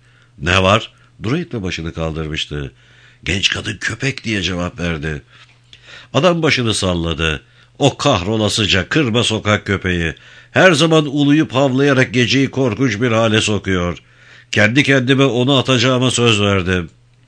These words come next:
Aynı anda ışıklar söndü. Karı koca karanlıkta hayretle donup kaldılar. Hurmalığın gerisindeki eski dizel jeneratörün yumuşak gümbürtüsü kesilmişti.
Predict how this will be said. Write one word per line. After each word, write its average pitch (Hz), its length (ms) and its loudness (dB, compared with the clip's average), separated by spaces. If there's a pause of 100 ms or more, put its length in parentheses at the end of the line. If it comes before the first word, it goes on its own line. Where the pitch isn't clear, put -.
(1400)
Aynı 90 320 0
anda 78 240 -4
ışıklar 85 500 0
söndü. 73 580 -8 (480)
Karı 180 240 4
koca 165 260 0
karanlıkta 143 680 -2
hayretle 113 520 -2
donup 92 300 -4
kaldılar. 78 680 -4 (320)
Hurmalığın 151 680 2
gerisindeki 139 680 0
eski 127 380 -2
dizel 117 340 -2
jeneratörün 92 760 -2
yumuşak 120 500 -2
gümbürtüsü 110 640 -4
kesilmişti. 80 920 -4